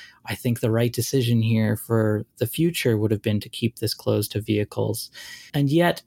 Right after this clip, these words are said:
to me, the bigger problem here is that there doesn't appear to be any through line in the decision-making that City Council is making,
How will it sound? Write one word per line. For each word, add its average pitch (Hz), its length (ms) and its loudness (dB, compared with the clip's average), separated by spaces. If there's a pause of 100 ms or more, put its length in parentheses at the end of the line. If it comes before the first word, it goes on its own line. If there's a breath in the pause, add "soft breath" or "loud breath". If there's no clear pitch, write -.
(180)
to 156 140 2
me, 180 300 4
the 156 140 2
bigger 156 240 2
problem 135 460 2
here 120 240 2
is 113 140 0
that 117 140 -4
there 160 140 2
doesn't 214 300 2
appear 185 300 0
to 156 120 -2
be 147 240 0
any 139 220 2
through 131 380 0
line 104 440 0 (280 soft breath)
in 131 260 4 (140)
the 127 100 4
decision-making 120 720 2
that 117 140 0
City 117 200 -2
Council 120 440 0
is 117 120 -2
making, 123 400 -2